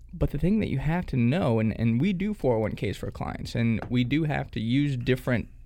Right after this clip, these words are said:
pieces of the puzzle. It's not just an <clears throat> advisor that, that you're paying in a four oh one K. There's the advisor, there's the third-party administrator, there's a record keeper. All of those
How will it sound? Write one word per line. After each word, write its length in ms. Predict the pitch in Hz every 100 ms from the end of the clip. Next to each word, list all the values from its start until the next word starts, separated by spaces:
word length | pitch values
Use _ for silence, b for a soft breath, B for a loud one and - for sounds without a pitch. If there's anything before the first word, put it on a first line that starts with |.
| -
pieces 480 | - 147 - 120 117
of 100 | 113
the 60 |
puzzle. 420 | 95 - 240 143 110
It's 260 | - 117
not 280 | 123 139 -
just 260 | 147 139 -
an 140 | 127
<clears throat> 80 | 101
advisor 520 | - - 190 175 117
that, 220 | 101 107 -
that 80 |
you're 120 | 113 101
paying 340 | - 120 120
in 80 | 104
a 40 |
four 240 | - 110 113
oh 40 |
one 140 | 98 -
K. 180 | 160
There's 220 | 151 92 -
the 100 | 87
advisor, 600 | - - 117 151 180 208 b b b
there's 180 | - 113
the 120 | 113 - -
third-party 380 | 117 107 117 107
administrator, 760 | 73 117 156 - 160 170 190 202 - -
there's 160 | - 117
a 60 | 92
record 380 | 65 123 165 175
keeper. 300 | - - 170 -
All 300 | 120 247 254
of 120 | 139
those 360 | 139 175 170